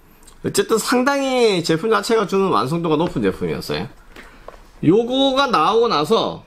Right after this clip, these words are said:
어, 한동안 이제 여기에 뭐 까만색도 나오고 여러 가지 컬러가 나왔는데, 제 기억으로는 이게 한 이 년? 삼 년 정도 되지 않나 생각이 드는데, 사사이가 처음 나온 걸로부터. 좋게 삼 년은 넘-, 넘겠구나. 왜냐하면 그 코로나가 벌써 이 년이 지났고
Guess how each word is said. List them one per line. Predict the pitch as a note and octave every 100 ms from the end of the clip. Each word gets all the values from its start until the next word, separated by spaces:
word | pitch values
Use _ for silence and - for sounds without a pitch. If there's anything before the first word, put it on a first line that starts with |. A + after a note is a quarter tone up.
| -
어, | - A#2 A#2+ A#2+ A#2+ A#2 A#2
한동안 | - A#3+ B3+ A3+
이제 | F#3 F3
여기에 | F#3+ F#3+ E3+
뭐 | E3 D#3+
까만색도 | D#3+ D#3+ F3+ F#3 F3+
나오고 | C#3+ B2 D3+
여러 | A2+ C#3+
가지 | D#3+
컬러가 | D#3+ F#3 E3+ C#3+
나왔는데, | A2+ A2 G#2+ F#2+ F2+ D#2 -
제 | C#3 D#3+
기억으로는 | A#3+ C#4 C#4 B3
이게 | D4
한 | D#4 G#3
이 | A#2+
년? | E3 C4+ G4 - - - -
삼 | - - - G3+
년 | G#3+
정도 | A3 G#3+
되지 | G#3+ G#3+
않나 | D#3 C3 A#2+
생각이 | D3 D3 A2+
드는데, | F#2+ F#2 F#2
사사이가 | F#2+ G2+ A2 F2 E2+ D#2+ D#3+ - - - - - - -
처음 | - F3
나온 | A#2 G#2+
걸로부터. | A#2 A2+ G2+ F#2 - - - - - - - -
좋게 | - G3 G3
삼 | - F#3+
년은 | A3+ B3 A#3
넘-, | G#3+ G#3 E3 -
넘겠구나. | G#2 C#3+ F3 B2
왜냐하면 | F#2+ B2 D3 C#3 C#3+ D3 -
그 | A#2+
코로나가 | A2+ F#3 G#3 A3 G#3 G3 F#3+ F3+ E3+ E3 D#3 E3 F3+
벌써 | F3+ E3+
이 | B2+
년이 | C3 D#3
지났고 | C#3+ G#2+ G#2 - C#3 D#2 -